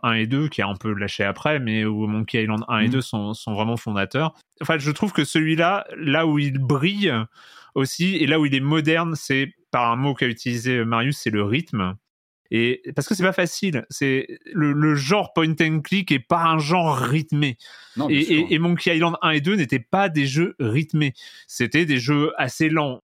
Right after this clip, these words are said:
Speaker 1: Tu prenais ton temps, tu prenais ton temps. Et puis, comme tu disais, vu qu'il y avait pas les solus et qu'il fallait attendre, euh, qu'un magazine ait, ait, ait la bonne, euh, la bonne idée,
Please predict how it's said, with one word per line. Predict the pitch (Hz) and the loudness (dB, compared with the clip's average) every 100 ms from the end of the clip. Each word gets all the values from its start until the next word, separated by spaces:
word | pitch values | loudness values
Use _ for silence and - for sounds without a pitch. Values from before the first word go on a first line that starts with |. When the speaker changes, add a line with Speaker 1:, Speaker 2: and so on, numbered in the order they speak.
| _ | _
Speaker 1:
Tu | - | -14
prenais | 147 185 214 | -2 0 0
ton | 214 233 | 0 -2
temps, | - 247 202 | -2 -4 -6
tu | - - | -8 -10
prenais | 180 175 | -2 -2
ton | 170 196 | 0 0
temps. | 247 - | 0 0
Et | 151 | -2
puis, | - 185 180 | 0 -2 0
comme | - 151 | 0 -2
tu | 139 | -2
disais, | 160 220 208 220 | -2 0 2 0
vu | 123 165 | 2 0
qu'il | 185 | 2
y | 156 | 2
avait | 143 | 2
pas | 143 156 | 2 0
les | 139 | 0
solus | 127 - 139 156 | 0 0 0 0
et | - | -2
qu'il | 113 - | -6 -4
fallait | 127 117 | -2 0
attendre, | 117 117 135 139 131 - - - | 0 0 0 0 -2 -8 -20 -2
euh, | 120 117 113 | 0 2 2
qu'un | 113 123 | 0 0
magazine | 135 139 139 139 143 | 2 2 0 0 0
ait, | |
ait, | 120 139 131 135 | 2 2 2 2
ait | 143 | 2
la | 123 | 0
bonne, | 127 139 | 0 0
euh, | 131 120 120 120 120 120 | 0 2 2 2 2 2
la | 120 | 2
bonne | 123 127 | 0 0
idée, | 131 131 147 | 0 2 2